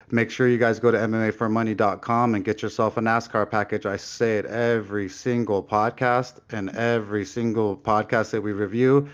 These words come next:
M M A for Money Prime has hit another nascar this weekend on Sunday, a plus fourteen hundred. For, I mean, it's one unit, you get fourteen hundred. He gets you a whole bankroll for almost a whole year to go with. I mean, don't be dumb.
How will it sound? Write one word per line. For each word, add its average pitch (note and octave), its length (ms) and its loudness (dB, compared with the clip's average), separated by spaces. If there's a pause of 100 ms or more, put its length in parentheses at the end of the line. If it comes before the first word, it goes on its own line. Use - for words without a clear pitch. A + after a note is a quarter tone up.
(360)
M A#2+ 140 2
M B2+ 120 2
A B2 100 2
for B2 220 2
Money A#2 320 2 (200)
Prime A2+ 520 0
has G#2 220 -2
hit A2+ 320 2
another A2 600 0
nascar A2+ 800 2
this A2+ 240 -4
weekend A2+ 460 -4
on A2 220 -2
Sunday, G#2 480 -2 (240)
a G2+ 100 -6
plus - 480 0
fourteen A#2+ 540 0
hundred. G#2 640 -4 (720)
For, A#2+ 200 -4
I C3+ 60 -2
mean, B2 160 -2
it's G#2+ 140 -8
one C#3+ 260 6
unit, C3+ 260 4
you A2 120 -8
get A2+ 440 -6
fourteen C#3+ 460 0
hundred. B2+ 400 0
He A#2+ 100 -6
gets C3 240 -2
you A#2 120 -2
a G#2+ 80 0
whole C3+ 200 2
bankroll C3 520 0
for A2+ 160 -2
almost B2 260 0
a A#2+ 40 -2
whole A#2 140 0
year A#2+ 300 2
to A#2 80 0
go G#2+ 220 0
with. G2+ 200 0 (360)
I A2+ 120 -2
mean, A#2 420 -4
don't C#3 260 4
be D3 120 4
dumb. B2+ 400 4